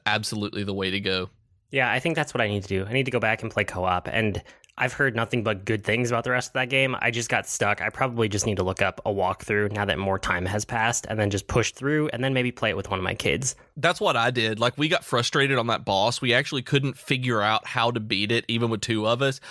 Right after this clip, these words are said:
Speaker 1: Looked it up in a walkthrough. I was like, "Oh, that's how you do it. Oh, that's still really hard to do, but it's impossible with one person," at least for us and how good <laughs> we are at the game.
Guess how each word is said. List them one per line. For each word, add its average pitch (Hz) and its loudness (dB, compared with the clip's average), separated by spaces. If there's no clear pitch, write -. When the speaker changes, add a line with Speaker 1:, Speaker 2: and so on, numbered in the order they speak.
Speaker 1:
Looked 151 2
it 135 -2
up 120 4
in 131 0
a 110 -2
walkthrough. 104 0
I 135 4
was 120 0
like, 120 -2
"Oh, 160 4
that's 151 -2
how 147 2
you 113 2
do 104 0
it. - -6
Oh, 185 4
that's 151 0
still 165 2
really 139 0
hard 131 2
to 123 -4
do, 120 2
but 107 0
it's 107 -2
impossible 123 2
with 113 0
one 113 2
person," 104 0
at 160 0
least 175 2
for - -2
us 120 2
and 110 -4
how 113 4
good 120 0
<laughs> - -6
we 233 0
are 139 2
at 123 -6
the 123 -4
game. 101 2